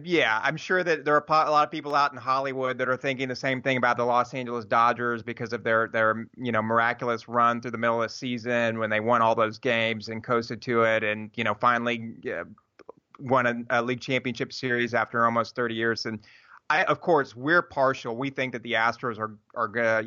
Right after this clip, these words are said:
uh, they are a team of destiny and beating, again, beating the Red Sox, beating the Yankees. There are no two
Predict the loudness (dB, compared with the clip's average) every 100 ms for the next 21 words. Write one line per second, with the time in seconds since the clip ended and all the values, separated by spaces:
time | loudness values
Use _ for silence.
0 | -2 0 2 4 4 2 -4 -10 -6 -6
1 | -6 -6 -6 -4 -2 -4 -6 _ _ 0
2 | 2 2 0 0 2 0 0 -2 -2 0
3 | 0 2 0 0 2 4 2 -2 -10 -6
4 | -4 -4 -2 -2 -2 -4 -6 -4 -4 0
5 | 4 4 2 -4 -6 -4 -4